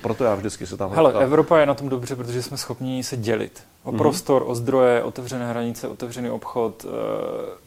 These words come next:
Speaker 2: eh,
Speaker 1: Nadáváme,
Speaker 2: jsme
Speaker 1: brbláme,
Speaker 2: materiální
Speaker 1: ale jsme
Speaker 2: bohatství.
Speaker 1: schopni se dělit.
Speaker 2: Jo.
Speaker 1: Ano, ano.
Speaker 2: Jo.
Speaker 1: Mhm.
Speaker 2: A přitom máme za sebou stovky let brutálních krvavých válek, eh, jako b-,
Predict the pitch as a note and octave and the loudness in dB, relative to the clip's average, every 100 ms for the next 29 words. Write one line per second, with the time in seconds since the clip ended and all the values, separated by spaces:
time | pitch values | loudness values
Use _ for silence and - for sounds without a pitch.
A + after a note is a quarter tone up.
0 | _ - G#2 A#2+ C3+ D3+ D3+ C#3 A2+ A#2+ | _ -4 0 4 6 6 4 4 6 8
1 | B2 D3+ C#3+ C3 C3+ C3+ C3 C3 - C3 | 10 10 10 8 6 8 8 4 2 2
2 | B2 C3+ D3 A#2 A2 A#2+ A#2+ - C3 B2+ | 2 2 2 2 4 2 2 0 0 0
3 | G#2 C3 C3 - B2 A2 B2 G3 _ _ | -2 -4 -6 -6 -4 -4 -4 -8 _ _
4 | _ _ _ A2+ - B2 B2+ B2 B2 A#2+ | _ _ _ -12 -10 -2 2 4 2 0
5 | C3 A#2+ - C3+ - C#3 B2+ A2+ C3 B2 | -4 -4 0 -2 2 2 2 0 -2 4
6 | C3 B2 A#2 - C3 B2 A#2+ A#2 A2+ A2+ | 2 2 -4 -2 2 4 2 0 0 2
7 | A2 A2 G2+ B2 A#2 A2 A2 - G#2+ G#2+ | 2 0 -4 -10 -10 -10 -10 -10 -12 -10
8 | - A2+ A2 A2+ A2+ | -4 -2 -2 -6 -12